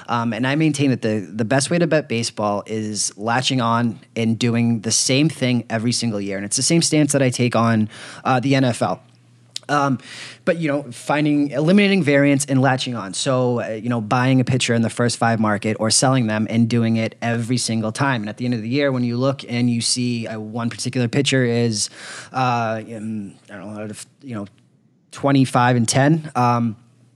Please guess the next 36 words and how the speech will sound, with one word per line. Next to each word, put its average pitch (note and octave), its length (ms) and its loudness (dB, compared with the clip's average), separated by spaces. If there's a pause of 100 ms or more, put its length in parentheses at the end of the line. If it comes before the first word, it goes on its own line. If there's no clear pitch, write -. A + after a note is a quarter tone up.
(160)
that's C3+ 260 -2
when C#3 80 -2
you C3+ 80 0
can - 120 -12
kinda B2+ 180 0
sit - 180 -2
back A#2+ 220 0
and B2 100 0
look C#3 120 2
at C#3+ 60 -16
that. G#2+ 200 -6
But A#2 160 -8
you B2 140 -6
can't C#3+ 360 0
kinda C#3 220 0
pick C#3+ 220 -4
and A#2+ 80 0
choose, C#3+ 200 0
because A#2 280 -4
baseball, C3+ 640 2 (300)
kind A3 200 0
of A3 120 2
a F#3 40 4
little F3 240 4
bit D#3+ 220 0
unlike E3 320 2
football, A#2 500 0 (320)
is C#3 140 2
built F3 300 2
on D3+ 180 4
randomness B2 600 2
and B2+ 120 2
it's B2+ 140 0
built D3 340 0
on B2+ 480 0
variance. G#2 680 0